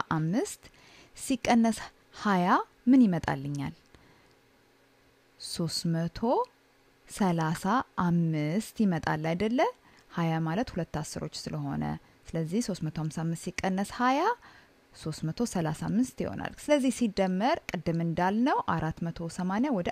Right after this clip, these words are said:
አምስት መቶ ስለምትቀየር ሲደመር አምስት መቶ። አሁን ጥያቄው በጣም ቀሎልኛል። አሁን እዚች ጋር አራት መቶ ሰማንያ ላይ ሃያ ስጨምር አምስት መቶ ሆነች። ግን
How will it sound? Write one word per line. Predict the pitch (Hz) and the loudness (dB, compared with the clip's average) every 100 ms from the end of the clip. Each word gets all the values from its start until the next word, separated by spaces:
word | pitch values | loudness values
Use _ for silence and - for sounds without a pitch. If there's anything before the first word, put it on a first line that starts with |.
| - | -2
አምስት | 185 165 165 - | 0 0 -2 -6
መቶ | 160 160 | -8 -8
ስለምትቀየር | - 165 170 - - 262 320 | -6 -4 -4 -6 -4 -2 -2
ሲደመር | - 165 - 160 196 - | -4 -8 -4 -2 -2 -2
አምስት | 160 156 156 - | -2 -2 -4 -6
መቶ። | 156 - 156 165 - - _ _ _ | -6 -6 -10 -10 -14 -20 _ _ _
አሁን | 196 185 180 262 403 339 - - | -2 0 2 2 0 -10 -16 -10
ጥያቄው | 214 175 175 - | -4 -2 -2 0
በጣም | 294 - 185 175 | 0 0 0 -2
ቀሎልኛል። | 175 156 156 151 147 139 131 - - - | -6 -6 -6 -6 -6 -6 -8 -12 -18 0
አሁን | 302 330 | 2 4
እዚች | 311 277 - | 2 -2 -4
ጋር | 277 269 | 0 4
አራት | 240 240 240 233 | 4 4 2 0
መቶ | 226 220 - | -2 -4 -4
ሰማንያ | 202 190 185 185 185 190 | -2 -2 -2 -4 -4 -2
ላይ | 202 262 494 _ - | 0 0 -2 _ -6
ሃያ | 208 190 190 190 | 0 2 2 -2
ስጨምር | 208 - 247 277 494 - _ _ _ _ _ _ - | -6 -2 0 0 -2 -10 _ _ _ _ _ _ -4
አምስት | 180 170 165 - | -2 0 -2 -4
መቶ | 160 - 254 | -6 -2 -2
ሆነች። | 320 196 107 - - - _ _ _ _ _ _ - 208 | 0 -2 -2 -8 -12 -14 _ _ _ _ _ _ -6 -4
ግን | 240 339 | -2 -2